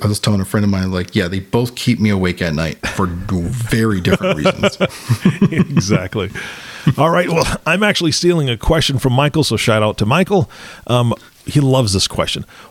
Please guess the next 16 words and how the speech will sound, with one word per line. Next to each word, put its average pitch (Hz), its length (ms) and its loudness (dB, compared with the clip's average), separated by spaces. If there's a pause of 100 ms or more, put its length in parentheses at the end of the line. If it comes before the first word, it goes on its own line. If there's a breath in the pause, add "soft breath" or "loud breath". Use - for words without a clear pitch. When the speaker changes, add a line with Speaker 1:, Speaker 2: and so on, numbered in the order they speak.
Speaker 2:
What 165 320 0
Speaker 1:
Yeah. - 60 2
Speaker 2:
quality 104 600 0 (220)
do 104 140 2
you 151 240 4
value 113 460 2
most 104 400 2
in 101 120 -2
a 92 40 0
person? - 360 -4 (1200)
Speaker 1:
Oh, 104 340 2 (560)
that 85 160 0
is 90 120 0
a 85 60 0
good - 220 -2
one. 98 220 -2